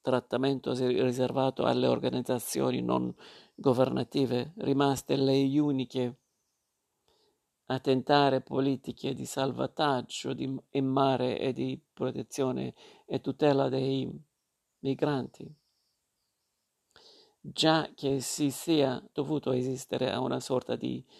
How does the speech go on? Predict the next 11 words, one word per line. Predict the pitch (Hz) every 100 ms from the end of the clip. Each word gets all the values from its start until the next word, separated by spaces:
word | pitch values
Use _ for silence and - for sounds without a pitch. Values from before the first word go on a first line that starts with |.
| - _
privata-, | - 139 127 127 - 143 135 -
privatizzazione | - 135 131 120 - - 139 135 - 156 143 123 120 139 - _
del | - 127
salvataggio | - 131 131 - 127 127 - 120 131 - - - _
dei | 135 131
migranti | 127 127 135 135 123 123 - _
è | 131 135 135 -
sconcertante, | - - - 127 127 - 131 123 - 156 139 123 - 107 120 _ _ _
ma | 143 156
che | - 151
addirittura | 117 127 127 120 - 139 127